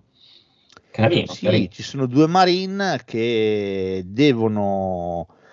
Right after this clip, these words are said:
Speaker 2: eh, fondamentalmente devono tentare di uccidere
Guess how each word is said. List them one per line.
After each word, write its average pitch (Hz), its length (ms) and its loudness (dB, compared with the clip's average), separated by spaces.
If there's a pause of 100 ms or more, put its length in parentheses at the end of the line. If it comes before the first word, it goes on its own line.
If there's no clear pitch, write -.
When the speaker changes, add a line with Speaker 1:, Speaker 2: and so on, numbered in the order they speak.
(300)
Speaker 2:
eh, - 300 -10
fondamentalmente 113 1000 2
devono 107 260 0
tentare 113 640 4
di 101 120 -6
uccidere 110 1000 0